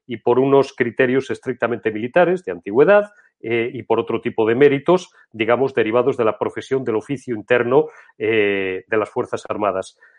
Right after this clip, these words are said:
De ahí al generalato, los ascensos los determina la ministra o el ministro o el secretario de Estado de Defensa. Ese es el principal problema del ejército. Dicho lo cual, no voy a entrar en contradicción con lo que acabo de decir, pero espero que esto no sea,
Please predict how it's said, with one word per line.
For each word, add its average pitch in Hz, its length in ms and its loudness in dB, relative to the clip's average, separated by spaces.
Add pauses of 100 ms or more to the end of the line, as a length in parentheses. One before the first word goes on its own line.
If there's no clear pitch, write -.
(200)
De 123 220 4
ahí 143 180 4
al 131 100 4
generalato, 123 760 2 (160)
los 120 240 -4
ascensos 135 720 0
los 131 180 -2
determina 123 640 -2 (320)
la 107 140 0
ministra 135 560 -2
o 127 100 2
el 127 80 0
ministro 117 580 -2
o 113 80 0
el 117 80 0
secretario 110 600 -2
de 101 60 -4
Estado 98 280 -4
de 92 100 -4
Defensa. 95 500 -10 (140)
Ese 151 200 -6
es - 100 -8
el 98 100 -10
principal 95 420 -10
problema 98 340 -4
del 95 100 -4
ejército. 90 580 -10 (260)
Dicho 151 320 2
lo 147 120 6
cual, 160 380 4 (200)
no 120 280 2
voy 123 180 4
a 120 60 6
entrar 117 280 0
en 113 80 -2
contradicción 110 640 -2
con 98 160 -8
lo 87 80 -8
que - 100 -18
acabo 101 260 -4
de 123 100 -2
decir, 202 420 2 (280)
pero 165 360 4
espero 226 420 -2
que 220 120 -2
esto 190 200 -2
no 170 220 4
sea, 160 480 4